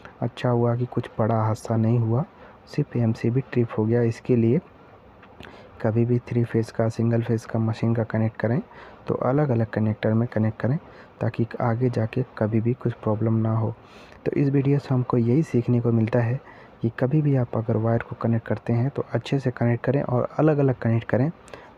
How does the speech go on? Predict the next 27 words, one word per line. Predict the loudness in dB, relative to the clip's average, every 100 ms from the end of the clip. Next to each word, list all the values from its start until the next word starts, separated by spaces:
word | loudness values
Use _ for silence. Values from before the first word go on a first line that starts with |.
| -4
ताकि | -4 0 -2 -2 -10 -20 -20 -20 -20 -20 -20 -8 -2
दोनों | 2 2 2
वायर | 2 0 -2 -2
या | -4
तीनों | 0 2 2
वायर | 2 0 -2 -10 -12
आपस | -6 -4 0
में | 2
लूपिंग | 2 2 2 2
ना | 2
रहें, | 2 0 -2 -6 -18 -14 -2
उनके | -2 2 2
बीच | 2 0 -6 -14 -6
थोड़ा | -2 0
गैप | 0 0 0 -2
हो, | -4 -4 -14 -20 -12 -4
जिससे | -4 -2 -2
हमारी | 0 0 2 2
मशीन | 0 0 0 0 -2 -12 -20 -20 -20 -8
और | -4 0
हमारा | 0 0 0
जो | -2
पावर | -2 0 0
सप्लाई | -4 -4 -2
का | -2 -2
कनेक्टर | -2 -2 -2 -2
है | -2